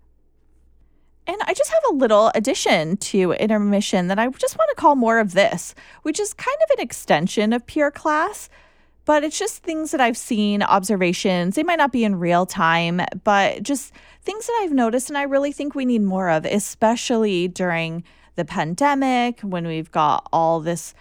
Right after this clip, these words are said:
I don't wanna say depressing, but you know what I mean. Sometimes, like, it's a little bit of a downer.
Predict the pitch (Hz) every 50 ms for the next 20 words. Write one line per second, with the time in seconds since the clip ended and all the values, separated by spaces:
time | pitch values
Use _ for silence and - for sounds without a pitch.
0 | _ _ _ _ _ _ _ _ _ _ _ _ - 359 403 - 494 508 508 508
1 | 466 - - 415 403 453 - - 277 214 214 - - 233 226 233 240 226 220 -
2 | - 180 180 196 214 220 240 247 240 220 202 185 180 180 196 - - 165 185 202
3 | - 208 185 175 180 180 190 190 - 202 202 - - - - 226 - 294 277 262
4 | 269 262 285 269 294 285 294 294 311 285 240 240 160 156 160 165 170 165 165 165
5 | 165 165 165 170 -